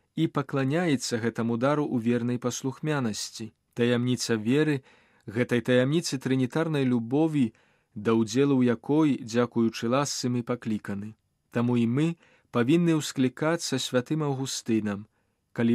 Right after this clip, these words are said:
бачыш любоў, бачыш Тройцу". Шаноўныя радыёслухачы,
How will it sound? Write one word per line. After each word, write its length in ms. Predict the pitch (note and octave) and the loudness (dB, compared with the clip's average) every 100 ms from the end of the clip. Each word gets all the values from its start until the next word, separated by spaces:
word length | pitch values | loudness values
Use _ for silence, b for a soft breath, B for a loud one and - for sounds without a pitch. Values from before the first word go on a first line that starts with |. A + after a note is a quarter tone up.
| A#2 | 2
бачыш 400 | A#2+ - A2 - | 0 -2 -6 -4
любоў, 520 | A2+ G#2+ A#2+ D3 F3+ F#3 _ - | -4 0 2 2 -2 -10 _ -10
бачыш 580 | A2 A2 A2 C3 - - | -4 -4 -4 -6 -6 -4
Тройцу". 600 | A2 G#2 G2 - - A#2+ _ - | -2 -2 -4 -12 -12 -16 _ -8
Шаноўныя 540 | - C#3+ C#3 C3+ C3 | -2 0 2 2 4
радыёслухачы, 920 | B2+ B2+ B2 - B2 B2+ A#2 - D#3 | 4 4 0 -2 -2 -2 -2 -2 -4